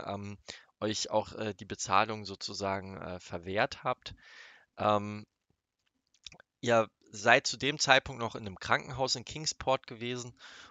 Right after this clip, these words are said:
und, äh, <coughs> habt, ähm, sozusagen eure Wunden heilen lassen. Das hat auch alles relativ gut geklappt. Und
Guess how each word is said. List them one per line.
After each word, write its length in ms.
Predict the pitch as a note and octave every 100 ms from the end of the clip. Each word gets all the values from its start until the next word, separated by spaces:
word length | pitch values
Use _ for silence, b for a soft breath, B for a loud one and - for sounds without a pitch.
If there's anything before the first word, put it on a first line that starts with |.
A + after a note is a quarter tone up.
| B
und, 560 | - A2+ A2+ A2 - -
äh, 300 | G#2+ G#2 G#2+ G#2+ _
<coughs> 720 | - - - - _ - - - - - - B B B B B
habt, 440 | - A#2+ - - -
ähm, 480 | A2 G#2+ G#2 G#2 G#2 A#1+ - A2+
sozusagen 560 | G#2 - G2+ G2 G2+
eure 300 | F#2 F#2+ G2
Wunden 300 | F#2+ D3+ B2+ A2+
heilen 280 | A2+ A2+
lassen. 240 | G2+ G#2 G#2+
Das 140 | F2+
hat 140 | G2+ -
auch 140 | F2+
alles 340 | F#2 G#2 F#2+ G2
relativ 420 | G2+ G2+ G2+ -
gut 160 | G#2 -
geklappt. 520 | F#2+ - A#2+ - - b b b b b -
Und 500 | A2+ A#2 A2+ -